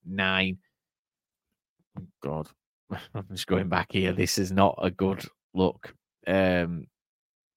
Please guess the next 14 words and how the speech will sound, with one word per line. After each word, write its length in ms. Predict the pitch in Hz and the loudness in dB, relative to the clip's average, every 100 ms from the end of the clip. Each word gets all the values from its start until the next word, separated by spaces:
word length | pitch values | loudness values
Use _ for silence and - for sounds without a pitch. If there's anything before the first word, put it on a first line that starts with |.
| _ - | _ -2
yeah. 300 | 90 82 - _ _ _ _ _ _ _ _ - | 2 2 -2 _ _ _ _ _ _ _ _ -6
Do 80 | - | 4
you 40 | 107 | 10
know, 180 | 104 | 10
<laughs> 160 | 87 123 | 10 4
so 340 | - 117 95 - _ _ _ - - - _ _ - | 8 6 6 0 _ _ _ -20 -20 -20 _ _ -2
the 80 | 104 | 4
last 200 | 120 - | 4 6
time 180 | 101 95 | 6 6
Sutton 280 | - 76 98 | 4 4 4
won 120 | 95 | 2
in 120 | 90 | 2
the 60 | 80 | 2
league, 440 | 101 82 92 - | 2 2 -2 -10